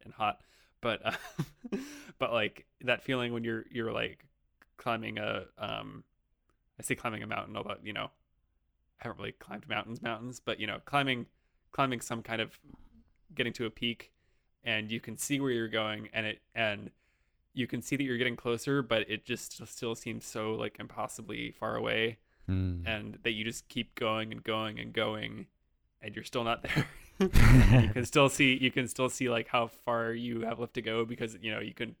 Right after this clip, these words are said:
Speaker 1: s-, directly see it. <laughs>
Speaker 2: Mm-hmm.
Speaker 1: Um, I don't know, that, that's kind of the analogy I think about a lot, and it can be kind of,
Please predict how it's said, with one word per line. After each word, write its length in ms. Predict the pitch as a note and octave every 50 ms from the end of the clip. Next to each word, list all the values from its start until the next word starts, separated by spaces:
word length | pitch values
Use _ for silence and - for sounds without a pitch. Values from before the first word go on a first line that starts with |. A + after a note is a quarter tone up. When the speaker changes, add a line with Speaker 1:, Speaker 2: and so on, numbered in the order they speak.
| _ - -
Speaker 1:
s-, 120 | - - -
directly 360 | - B2 A#2+ A#2 - A#2 A#2
see 240 | - - A#2+ A#2 A2+
it. 180 | A#2+ A#2+ - - -
<laughs> 40 | - - - - - - - -
Speaker 2:
Mm-hmm. 520 | G3 F#3+ A#3+ - - G2 F2+ F#2 F#2 F2 F2 F2+ - - - -
Speaker 1:
Um, 420 | A2+ A2 G#2+ G#2+ G#2 G#2 G#2 G#2+ A2+ A#2+ _ _ _ _ - - _ _ _ _ _ -
I 60 | B2+ A2+
don't 100 | G#2 G2+
know, 0 |
that, 140 | G#2+ A2
that's 200 | - A#2 - -
kind 160 | - - A2+ G#2+
of 80 | G2+
the 60 | G#2
analogy 340 | G#2 A2+ A2+ A#2+ B2+ - A#2
I 60 | A#2
think 180 | - - - -
about 180 | - B1 B1 -
a 40 |
lot, 280 | B1+ B1+ - - - -
and 100 | - -
it 80 | - - _ _ -
can 100 | - -
be 60 | -
kind 200 | - - - -
of, 80 | G2